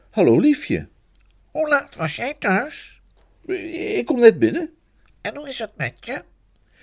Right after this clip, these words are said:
Speaker 1: Prima, prima. Eh, hoewel ik jou natuurlijk verschrikkelijk mis. Eh, en met jou?
Speaker 2: Ook prima.
Speaker 1: En met Elgie?
Speaker 2: Ook prima.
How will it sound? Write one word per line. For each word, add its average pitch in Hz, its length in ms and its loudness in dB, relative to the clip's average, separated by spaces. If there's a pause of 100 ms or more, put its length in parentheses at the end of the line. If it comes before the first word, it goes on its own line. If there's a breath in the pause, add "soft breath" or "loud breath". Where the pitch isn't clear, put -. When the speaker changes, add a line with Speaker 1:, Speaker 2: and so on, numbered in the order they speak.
(220 soft breath)
Speaker 1:
Prima, 113 480 -4 (200)
prima. 139 520 -2 (220 soft breath)
Eh, - 80 -6 (200)
hoewel 139 560 -4
ik 127 100 -6
jou 131 180 0
natuurlijk 120 340 -6
verschrikkelijk 104 440 -8
mis. - 320 -8 (400 loud breath)
Eh, 208 320 2
en 214 80 4
met 208 120 2
jou? 220 320 -2 (720)
Speaker 2:
Ook 165 340 -4
prima. - 560 -10 (800 soft breath)
Speaker 1:
En 123 160 2
met 156 180 0
Elgie? 165 640 0 (280)
Speaker 2:
Ook - 360 -6
prima. 277 580 -12